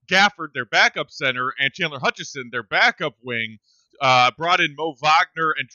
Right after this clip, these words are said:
Troy Brown, all kinds of changes. We could still see a Lauri Markkanen trade happen before the end of that two P M Central Time deadline. Uh, there's also been rumors about Thad Young, but I'm guessing if they made this move to get Vooch and pair an all-star with Zach,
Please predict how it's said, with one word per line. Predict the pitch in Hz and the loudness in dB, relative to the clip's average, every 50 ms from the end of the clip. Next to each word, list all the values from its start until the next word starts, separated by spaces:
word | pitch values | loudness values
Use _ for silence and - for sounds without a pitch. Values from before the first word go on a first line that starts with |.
| _ | _
Troy | - 165 165 151 139 | -10 -8 -6 -6 -6
Brown, | 113 - 117 131 160 196 196 180 160 143 139 135 123 - _ _ _ _ _ _ - | -8 -10 -8 -2 0 2 2 2 2 -2 -4 -8 -14 -18 _ _ _ _ _ _ -2
all | 151 190 220 - - | -2 0 0 -2 0
kinds | 190 190 196 156 | 0 0 0 0
of | 147 - | -4 -10
changes. | - 175 175 190 190 170 123 147 147 135 - _ _ _ _ _ _ 120 | -8 -4 -4 -4 -4 -4 -8 -10 -10 -10 -12 _ _ _ _ _ _ -8
We | 208 277 269 - | -8 -8 -8 -6
could | - 233 269 208 - | -8 -10 -10 -8 -10
still | - - 214 214 185 | -10 -8 -8 -8 -8
see | - - 220 214 196 | -10 -12 -8 -4 -4
a | 170 | -4
Lauri | 147 151 156 170 170 175 165 147 | 0 0 0 0 0 -2 -6 -6
Markkanen | 151 165 196 - - 180 151 139 - | -4 -4 -4 -4 -6 -8 -10 -10 -8
trade | 151 143 139 135 | -6 -4 -2 0
happen | 135 147 - - 143 123 | 0 0 0 -2 -8 -20
before | 131 - _ 151 160 156 | -20 -20 _ -12 -10 -8
the | 139 139 143 151 | -4 -2 0 2
end | 165 165 160 143 _ _ _ _ _ - | 2 0 -2 -6 _ _ _ _ _ -6
of | 156 160 143 139 | -6 -6 -2 0
that | 156 147 147 - _ - | 2 2 2 0 _ -10
two | - 170 170 - | -14 -14 -14 -12
P | - 160 165 | -8 -8 -8
M | 151 | -6
Central | - 165 156 - 147 - | -6 -6 -8 -8 -8 -10
Time | - 147 151 147 - - | -6 -4 -4 -4 -4 -4
deadline. | 156 170 156 156 165 165 165 160 156 - _ _ _ _ - | -4 -4 -4 -4 -2 -2 -2 -2 -4 -10 _ _ _ _ 0
Uh, | 131 135 135 | 0 0 0
there's | 131 139 131 127 | 0 -4 -4 -2
also | 143 156 160 - 175 | -2 -2 -2 -4 -8
been | 147 160 151 | -12 -12 -12
rumors | 143 160 165 170 160 139 | -12 -14 -14 -14 -16 -8
about | 139 143 131 131 - - | -2 -2 -2 -2 0 0
Thad | 143 135 135 120 117 | 2 2 2 0 -2
Young, | 135 151 165 170 165 - | -4 -4 -4 -4 -4 -6
but | 151 135 | -4 -2
I'm | 147 170 165 - | -2 -4 -4 -4
guessing | 202 214 214 - - 170 156 139 - _ _ _ | -6 -6 -4 -4 -6 -8 -8 -8 -12 _ _ _
if | 135 117 131 | -16 -10 -8
they | 185 220 | -8 -6
made | 220 220 240 254 190 170 | -4 -6 -6 -8 -8 -10
this | 220 208 - - 170 | -8 -8 -8 -10 -10
move | 190 254 247 180 147 135 117 _ _ _ - _ _ | -10 -8 -8 -8 -8 -8 -12 _ _ _ -20 _ _
to | - 151 | -16 -8
get | 123 - 170 214 - _ _ | -2 0 0 0 0 _ _
Vooch | 156 214 220 170 - - - | -8 -6 -6 -6 -8 -10 -12
and | 143 135 - - | -14 -16 -14 -6
pair | - 170 190 190 | -2 0 0 2
an | 180 | 2
all-star | 175 175 185 175 - - 165 156 147 | 0 -2 -2 -4 -6 -6 -6 -6 -6
with | 135 139 120 | -8 -12 -10
Zach, | - 147 160 170 156 131 120 - | -4 0 2 4 4 4 2 -2